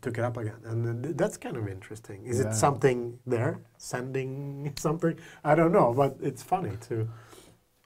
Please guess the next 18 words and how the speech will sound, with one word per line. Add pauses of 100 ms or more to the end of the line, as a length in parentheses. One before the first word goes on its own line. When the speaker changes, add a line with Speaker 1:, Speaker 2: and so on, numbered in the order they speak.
(300)
Speaker 2:
Yeah,
I
hope
they're
gonna
tell
us
the
truth, (1500)
if
it
is
something
there. (400)
Speaker 1:
Hmm. (1400)
Speaker 2:
Perhaps
it's,
uh,